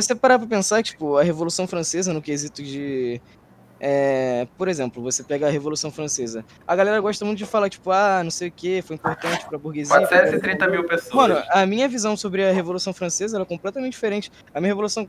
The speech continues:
Speaker 1: como, de Revolução Francesa foi, tipo, ela é uma revolução muito importante pra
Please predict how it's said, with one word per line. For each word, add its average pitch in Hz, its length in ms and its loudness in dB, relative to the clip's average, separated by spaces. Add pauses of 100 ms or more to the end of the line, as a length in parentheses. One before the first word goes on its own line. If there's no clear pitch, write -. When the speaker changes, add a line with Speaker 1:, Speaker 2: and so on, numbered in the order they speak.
(160)
Speaker 1:
como, 190 200 -4 (240)
de 165 140 -8
Revolução 175 380 -2
Francesa 185 440 -4
foi, 175 140 -12
tipo, - 320 -8
ela 160 120 0
é - 20 0
uma 185 80 0
revolução 185 340 -2
muito 202 140 -6
importante 208 400 -6
pra 190 240 2